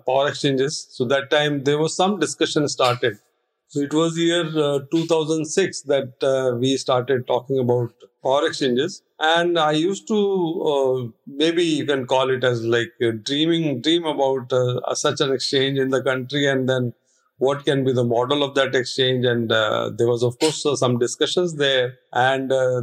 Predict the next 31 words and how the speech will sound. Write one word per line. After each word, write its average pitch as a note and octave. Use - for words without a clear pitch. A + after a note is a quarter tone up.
then, D3+
uh, C3
uh, -
I D#3
suddenly E3+
one D#3+
day D#3
got C#3+
an C#3
offer C3
from B2
a B2
company, A#2+
and A#2
that B2
company B2+
is, A2+
uh, A2
Multi A2+
Commodity A2+
Exchange. G2+
So -
they C3+
wanted B2+
to A#2+
set A#2
up A2
a A2+
power G#2
exchange, G2
and A#2